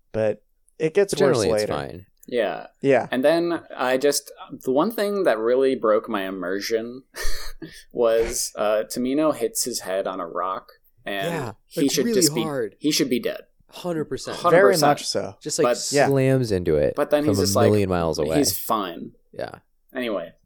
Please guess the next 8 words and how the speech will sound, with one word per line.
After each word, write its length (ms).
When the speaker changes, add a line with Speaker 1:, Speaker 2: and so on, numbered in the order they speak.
Speaker 3:
continue. 400
Speaker 1:
Uh, 240
so 200
then 220
Papageno 760
shows 400
up, 320
uh, 480